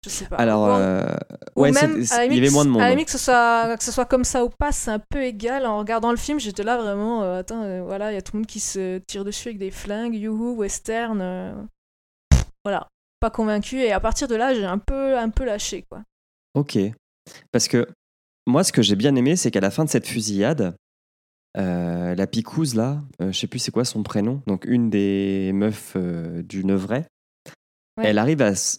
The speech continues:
Speaker 2: à faire que Billy se suicide, chose qui n'arrive pas dans le livre. Et ça,
Speaker 1: Ouais.
Speaker 2: j'ai trouvé que c'était une super idée, que, euh, Rageuse, elle utilise quand même ses pouvoirs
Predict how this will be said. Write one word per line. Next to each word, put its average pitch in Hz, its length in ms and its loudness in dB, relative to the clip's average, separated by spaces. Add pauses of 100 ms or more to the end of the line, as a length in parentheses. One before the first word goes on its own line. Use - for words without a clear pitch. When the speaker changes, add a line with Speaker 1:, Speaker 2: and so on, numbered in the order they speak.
Speaker 2:
à 104 100 0
faire - 380 0 (320)
que 120 160 0
Billy 117 280 2
se 120 140 0
suicide, - 480 -2 (240)
chose 147 240 2
qui - 100 -2
n'arrive 104 220 2
pas 147 120 2
dans 131 120 4
le 110 60 2
livre. 92 260 0 (600)
Et 117 120 2
ça, 208 320 2
Speaker 1:
Ouais. - 340 -6 (220)
Speaker 2:
j'ai 110 140 2
trouvé 143 240 4
que - 60 -4
c'était 104 280 2 (180)
une 107 200 2
super 151 380 2
idée, 113 260 2 (760)
que, 120 80 2 (880)
euh, 92 40 0
Rageuse, 117 680 4
elle 113 160 4
utilise 147 300 0
quand 135 100 2
même 127 140 2
ses 120 140 0
pouvoirs 120 640 0